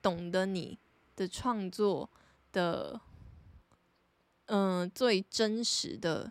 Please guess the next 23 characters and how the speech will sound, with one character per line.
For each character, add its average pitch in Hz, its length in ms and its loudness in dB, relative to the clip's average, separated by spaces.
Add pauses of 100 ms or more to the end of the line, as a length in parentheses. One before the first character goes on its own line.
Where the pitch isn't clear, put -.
原 180 320 0
因， 175 240 -4
或 202 200 2
者 143 60 2
是 175 300 -2 (680)
当 196 240 2
初 180 260 -2
的 165 220 -2
那 180 160 -2
个 - 280 -4
目 202 300 -4
的， - 300 -6
或 - 180 0
者 156 60 2
是 180 140 -6
你 170 140 -4
想 170 200 -2
要 196 80 -2
说 196 240 0
的 165 100 0
故 - 240 -4
事， - 240 -4 (320)
是 214 400 -2